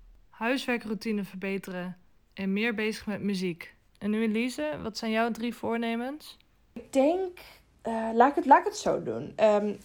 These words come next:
Speaker 2: ik doe er vier. Ik denk dat dat wat leuker is.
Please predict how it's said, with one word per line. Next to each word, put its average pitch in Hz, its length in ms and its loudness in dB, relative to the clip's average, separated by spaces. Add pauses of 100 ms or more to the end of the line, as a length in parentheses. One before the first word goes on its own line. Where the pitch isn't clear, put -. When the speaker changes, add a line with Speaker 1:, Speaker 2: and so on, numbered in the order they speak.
(460)
Speaker 2:
ik 233 180 2
doe 294 100 6
er 247 340 8
vier. - 600 -4 (340)
Ik 233 180 2
denk 269 200 4
dat 254 140 2
dat 277 180 4
wat 165 140 0
leuker 147 560 -6
is. - 300 -14